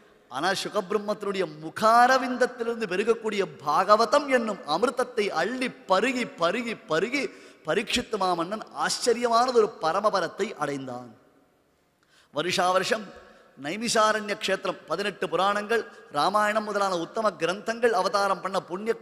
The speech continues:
க்ஷேத்திரம் நைமிசாரண்யம். அந்த நைமிசாரண்யத்துல நான் வருஷா வருஷம் பாகவத சப்தாகம் பண்ற வழக்கம். அப்ப பாகவதம் நடக்கிறது, பாராயணங்கள் உண்டு, ரெண்டு வேளை உபன்யாசம், six hours per day உபன்யாசம் நடக்கும். அதுல ஒருத்தரை, இப்ப சுகபிரம்மம் நான் தான் வச்சுக்கோங்க,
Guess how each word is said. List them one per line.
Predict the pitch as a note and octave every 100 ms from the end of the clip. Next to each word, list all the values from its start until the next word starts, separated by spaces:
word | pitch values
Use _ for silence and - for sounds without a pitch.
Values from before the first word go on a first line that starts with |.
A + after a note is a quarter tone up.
| -
க்ஷேத்திரம் | G3 A#3 G#3+
நைமிசாரண்யம். | F#3+ G#3 F#3+ F3+ D#3 C#3 - - - _ _ _ _ _
அந்த | F#3+ G#3+ F#3+
நைமிசாரண்யத்துல | E3 A#3+ C4+ B3 A#3+ A#3 A3 A#3 B3+ G#3 G3+ - - -
நான் | F#3+
வருஷா | F3+ G3 G3
வருஷம் | G3 G3 A3+ F3
பாகவத | F#3 G#3+ A#3
சப்தாகம் | G3 G#3 G3+ F#3 E3+
பண்ற | E3+ E3
வழக்கம். | E3+ D3+ - - - _ _ _ _ _ _ _
அப்ப | - C4
பாகவதம் | A3 F#3+ A3+ A#3 A3
நடக்கிறது, | F#3+ G3 F#3 D#3 - -
பாராயணங்கள் | E3 F#3+ G3 F3+ E3+
உண்டு, | D#3 D3+ G3+ A#3+ - - -
ரெண்டு | F#3 G#3+ F#3+
வேளை | A3 G#3+
உபன்யாசம், | F3+ G3+ G3 E3+ E3+
six | - -
hours | G3 G3+ G#3+ -
per | F3+
day | G#3
உபன்யாசம் | F#3+ G3 F#3+ E3+
நடக்கும். | D3 C#3 C3 B2 - _ _ _ -
அதுல | A#3 B3
ஒருத்தரை, | B3 A3 A3+ A#3 G3+ -
இப்ப | G3+ A3+
சுகபிரம்மம் | - A3 B3 G3+ A3 A#3
நான் | G#3 F3+ F3+
தான் | G#3
வச்சுக்கோங்க, | G#3 F#3 F3+ C#3+